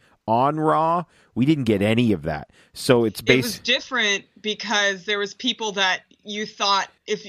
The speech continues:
Speaker 2: if you figured halfway through Raw that that's how it was working, you figured that all the people that you had seen on Raw were not going to show up on SmackDown, which was one hundred percent not the case.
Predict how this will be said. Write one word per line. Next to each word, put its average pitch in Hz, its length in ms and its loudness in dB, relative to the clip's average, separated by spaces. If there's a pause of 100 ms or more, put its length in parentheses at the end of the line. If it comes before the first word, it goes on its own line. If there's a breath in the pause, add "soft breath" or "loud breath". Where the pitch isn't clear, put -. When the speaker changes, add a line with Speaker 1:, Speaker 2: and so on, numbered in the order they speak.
Speaker 2:
if 208 180 -4
you 214 120 -4
figured 214 480 0
halfway 196 400 -4
through 190 220 -10
Raw 175 240 -4
that 175 120 -8
that's 170 200 -6
how 175 160 -4
it 143 60 -14
was 165 160 -14
working, 180 440 -6 (120)
you 196 160 -2
figured 196 360 0
that 185 120 -2
all 180 160 -6
the 196 100 -14
people 196 280 -6
that 170 100 -6
you 190 120 -4
had 170 160 -6
seen 190 280 -2
on 170 180 -6
Raw 170 320 -2
were 170 100 -12
not 170 260 -4
going 160 180 -14
to 160 40 -16
show 160 180 -6
up 160 100 -12
on 147 120 -10
SmackDown, 147 540 -8
which 160 180 -8
was 156 260 -10
one 214 180 2
hundred 214 180 2
percent 190 280 -6
not 170 200 -4
the 156 60 -12
case. - 520 -12